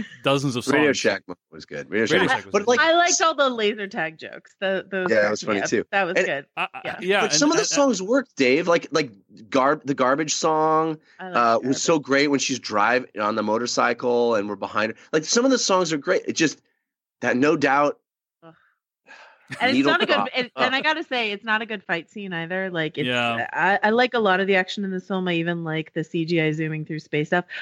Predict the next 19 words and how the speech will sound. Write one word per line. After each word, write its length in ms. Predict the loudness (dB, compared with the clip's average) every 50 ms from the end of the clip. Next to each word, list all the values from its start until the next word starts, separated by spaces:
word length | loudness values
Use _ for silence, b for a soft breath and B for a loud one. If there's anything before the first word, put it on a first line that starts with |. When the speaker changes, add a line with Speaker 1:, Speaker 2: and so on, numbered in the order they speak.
| B B
Speaker 3:
I 80 | 2 4
really 440 | 4 4 6 6 6 6 6 4
love 280 | 6 6 4 4 4 4
the, 140 | 4 4 6
like, 220 | 6 4 2 2 0
fighter 280 | 0 2 2 2 0
pilot, 400 | 0 0 0 0 0 0 -2 -4 _ _ _
uh, 300 | 0 0 2 2 2 0
fight. 300 | -2 -2 0 0 0 -2
You 60 | -2 -2
know, 80 | -2
it 40 | -2
was 100 | -2 0
very, 240 | 2 2 4 4 4
like, 160 | 2 2 0
Millennium 400 | 0 0 0 2 2 0 0 2
Falcon 420 | 2 2 0 0 0 -2 -4 -4
through 260 | -4 -6 -6 -4 0 2
the, 320 | 4 6 6 4 4 2